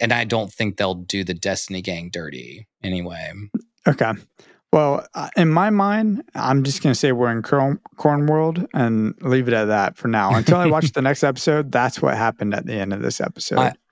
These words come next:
Speaker 1: I
Speaker 2: Just a bunch
Speaker 1: almost
Speaker 2: of
Speaker 1: wanted
Speaker 2: corn.
Speaker 1: to say, was this a universe in Rick and Morty where everything was on
Speaker 2: Yeah,
Speaker 1: a
Speaker 2: everything's
Speaker 1: cob?
Speaker 2: on a cob.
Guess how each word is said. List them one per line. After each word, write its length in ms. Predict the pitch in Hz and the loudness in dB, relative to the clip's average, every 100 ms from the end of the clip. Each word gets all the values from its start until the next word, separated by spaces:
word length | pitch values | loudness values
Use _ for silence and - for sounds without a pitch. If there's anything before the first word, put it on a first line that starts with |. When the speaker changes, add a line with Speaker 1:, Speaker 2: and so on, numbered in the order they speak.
| - | -4
Speaker 1:
I 80 | 120 | 0
Speaker 2:
Just 100 | 120 | 2
a 20 | |
bunch 100 | 127 | 4
Speaker 1:
almost 160 | 143 135 | 4 2
Speaker 2:
of 40 | 127 | 0
Speaker 1:
wanted 200 | 120 113 | 2 2
Speaker 2:
corn. 120 | 98 | 0
Speaker 1:
to 40 | |
say, 300 | 98 107 107 | 0 -2 -2
was 220 | 104 98 | -2 -2
this 240 | 104 104 - | -2 -2 -2
a 40 | |
universe 760 | 104 101 101 95 92 - - - _ - | -2 0 0 0 -2 -4 -8 -14 _ -6
in 140 | 107 | -2
Rick 220 | 107 95 | 0 -2
and 80 | 98 | -2
Morty 280 | 98 98 92 | 0 0 0
where 180 | 90 95 | -2 0
everything 400 | 95 95 92 95 | 0 -2 -2 -2
was 120 | 92 | 0
on 100 | 95 | 2
Speaker 2:
Yeah, 80 | 110 | 2
Speaker 1:
a 20 | |
Speaker 2:
everything's 380 | 110 92 123 107 | 2 2 2 0
Speaker 1:
cob? 60 | 117 | -2
Speaker 2:
on 80 | 110 | -2
a 60 | |
cob. 300 | - 110 104 | -2 0 -2